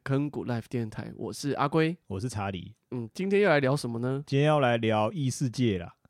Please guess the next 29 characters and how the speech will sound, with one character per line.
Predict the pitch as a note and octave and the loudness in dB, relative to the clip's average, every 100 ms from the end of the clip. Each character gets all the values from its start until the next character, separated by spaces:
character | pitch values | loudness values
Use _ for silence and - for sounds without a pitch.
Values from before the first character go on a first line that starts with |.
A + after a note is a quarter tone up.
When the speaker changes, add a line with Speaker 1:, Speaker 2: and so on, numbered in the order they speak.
| _ A#2+ | _ -14
Speaker 2:
<laughs> | - B2 - - _ | -12 -10 -8 -10 _
大 | |
家 | C3+ C3 | 4 4
最 | C#3 D3 | 4 2
喜 | B2 G2+ | 2 0
欢 | A2+ | 0
的 | A2 | 0
异 | C3+ B2 | -2 -6
世 | - A#2 | -2 -4
界。 | F#2+ G#2 F2 E2 - - D4 C4+ C4+ A3 | -2 -2 -2 -8 -4 0 0 -2 -6 -10
Speaker 1:
你， | D#3 D3+ C#3+ - _ _ | -2 0 0 -4 _ _
你 | - D3 C#3+ | 0 4 4
身 | C#3 G#3 G#3+ | 4 4 6
为 | F#3 D3+ | 6 4
一 | E3 | 4
个 | D#3+ D3 C3 B2 A#2+ - | 4 2 4 0 -2 0
对 | E3+ | 0
异 | D#3+ D#3+ | 2 0
世 | D#3+ | 0
界 | D3 D3 | 2 0
番 | B2 C3 C3 | 2 -2 -2
就 | C3 D3 | -4 -4
是 | C#3+ | -4
感 | A#2+ A#2+ | -6 -8
觉 | A#2+ | -2
到 | B2 | 0
普 | C3 - | 0 -2
普 | B2+ B2+ | -8 -8
的 | A#2 A#2+ F#2+ | -8 -10 -12